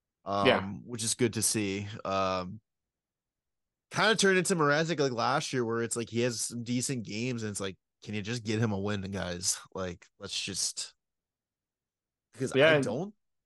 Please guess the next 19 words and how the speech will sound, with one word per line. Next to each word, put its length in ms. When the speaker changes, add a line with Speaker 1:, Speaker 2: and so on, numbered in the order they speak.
Speaker 2:
just, 300
Speaker 1:
does 60
he 120
Speaker 2:
if, 80
Speaker 1:
have 100
Speaker 2:
I 20
Speaker 1:
a 20
Speaker 2:
mean, 140
Speaker 1:
win 100
this 200
year? 300
Yeah, 120
he's 100
got 160
one 240
win 160
this 200
year. 200
Speaker 2:
Yeah. 380